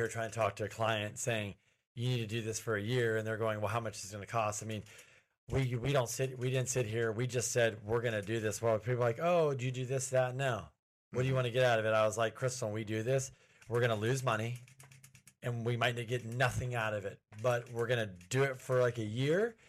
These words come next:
Speaker 1: and let's just see where it goes."
Speaker 2: Mm-hmm.
Speaker 1: That literally was our mindset. "Let's just have
Speaker 2: Yeah.
Speaker 1: fun with it. This is fun." We work in our jobs. It's stressful. It's a lot of work. This is coming here and fun. Sometimes it's stressful because you're trying to do your work and you gotta do this and you committed to it.
Speaker 2: Mm-hmm.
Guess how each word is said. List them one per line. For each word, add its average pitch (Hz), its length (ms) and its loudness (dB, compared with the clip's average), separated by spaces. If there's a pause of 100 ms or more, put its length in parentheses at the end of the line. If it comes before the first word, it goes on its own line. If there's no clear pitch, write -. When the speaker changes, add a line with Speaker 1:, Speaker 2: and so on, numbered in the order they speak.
(160)
Speaker 1:
and 151 140 -8
let's 233 200 0
just 220 200 -2
see 175 360 0
where 180 180 2
it 185 60 -6
goes." 196 440 4
Speaker 2:
Mm-hmm. 92 280 -8 (200)
Speaker 1:
That 175 200 4
literally 175 420 2
was 147 160 2
our 143 100 2
mindset. 151 360 -2
"Let's 135 140 0
just 143 120 -4
have 147 100 4
Speaker 2:
Yeah. - 80 0
Speaker 1:
fun 165 180 6
with 113 120 -2
it. 92 100 -12 (240)
This 165 260 -2
is 170 120 -4
fun." 139 320 2 (380)
We 131 120 0
work 147 200 2
in 147 60 0
our 131 80 2
jobs. 156 420 4
It's 113 120 -8
stressful. 151 460 2
It's 131 100 -6
a 139 40 2
lot 127 80 6
of 135 80 4
work. 156 240 2
This 135 180 -6
is 131 120 -6
coming 135 200 -2
here 123 120 -2
and 120 80 -6
fun. 156 200 4
Sometimes 151 340 4
it's 113 80 -8
stressful 180 360 2
because 127 240 0 (240)
you're 131 100 -4
trying 156 180 4
to 143 60 0
do 139 60 -6
your 139 120 -4
work 147 220 -2
and 123 100 -6
you 123 60 -4
gotta 139 200 2
do 127 60 -2
this 131 240 -2
and 120 80 -8
you 110 60 -10
committed 131 320 0
to 127 140 4
it. 117 60 2
Speaker 2:
Mm-hmm. 90 100 -8